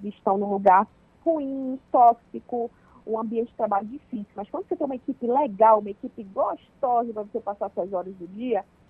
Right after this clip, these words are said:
você fica mais feliz. Então a gente falou de grana, falou de estrutura presidial, falou de chefia, a chefia também influencia a nossa felicidade no trabalho, falou das relações com os colegas, beleza. Esses seriam os fatores que estão fora, né?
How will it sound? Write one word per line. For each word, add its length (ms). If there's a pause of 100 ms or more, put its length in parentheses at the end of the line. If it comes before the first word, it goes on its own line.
(280)
você 220
fica 180
mais 180
feliz. 300 (920)
Então 120
a 20
gente 160
falou 180
de 100
grana, 600
falou 220
de 40
estrutura 300
presidial, 760 (300)
falou 240
de 120
chefia, 880
a 100
chefia 320
também 200
influencia 360
a 20
nossa 220
felicidade 340
no 80
trabalho, 640 (540)
falou 200
das 140
relações 440
com 120
os 100
colegas, 440 (320)
beleza. 520
Esses 160
seriam 240
os 60
fatores 420
que 100
estão 200 (160)
fora, 440
né? 220